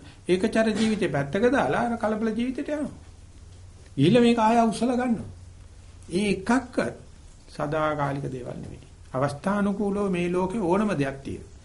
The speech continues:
ඒක තැම්පත්වම වෙන්න පුළුවන් අඥාන උපේක්ෂාව හරහා. එහෙම නැත්නම් ක්‍රියාකාරී ජීවිතයකට ගිහිල්ලා ඉවරලා හිත අවශ්‍ය ගන්න පුළුවන්. මෙන්න මේ දෙක සමබර කරන්න දන්නේ කනා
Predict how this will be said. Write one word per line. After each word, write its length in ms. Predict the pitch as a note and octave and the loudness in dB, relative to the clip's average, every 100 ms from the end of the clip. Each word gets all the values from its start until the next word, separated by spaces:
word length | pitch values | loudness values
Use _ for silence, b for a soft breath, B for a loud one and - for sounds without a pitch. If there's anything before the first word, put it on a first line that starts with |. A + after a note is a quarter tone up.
| B B B | B B B
ඒක 180 | - C#3+ | -4 -2
තැම්පත්වම 580 | C#3 B2+ C3 C#3 - D3 | -2 -4 -4 -6 -4 -4
වෙන්න 180 | C#3+ C#3 | -2 -2
පුළුවන් 280 | C#3 E3 D3+ | -4 -6 -8
අඥාන 340 | A#2 - D3 | -8 -6 -4
උපේක්ෂාව 460 | C#3 C#3 - A#2 - | -4 -4 -8 -10 -10
හරහා. 320 | D2 - - - - - - - | -12 -14 -16 -18 -20 -20 -20 -12
එහෙම 200 | - D3 | 0 2
නැත්නම් 400 | F3 F3+ F3 A3+ F4 - B B | 2 0 -2 -2 -4 -10 B B
ක්‍රියාකාරී 600 | B D#3+ F3 F3+ G3+ G3+ | B 0 2 2 2 2
ජීවිතයකට 500 | F3+ F#3+ F#3 F#3 E3+ | 0 -2 0 0 0
ගිහිල්ලා 340 | E3 D#3 E3 E3 | -2 -2 -2 0
ඉවරලා 280 | F3 G#3+ G3+ | 0 0 0
හිත 180 | E3+ | 0
අවශ්‍ය 320 | F3+ F3 E3+ D#3+ | 0 0 -2 -4
ගන්න 240 | D3 D3+ | -4 -4
පුළුවන්. 320 | - A2+ E2 - B B | -6 -10 -10 -16 B B
මෙන්න 200 | - E3+ | -2 0
මේ 160 | G3 G3+ | 2 2
දෙක 160 | G#3 G3+ | 0 0
සමබර 460 | D#3 D3 E3 G3+ | -2 -2 2 2
කරන්න 280 | G3+ G3+ F3+ | 2 0 0
දන්නේ 360 | C#3+ C3 D#3 F#3+ | 0 0 0 -2
කනා 400 | G3 - B2+ D3 | -2 -4 -2 -4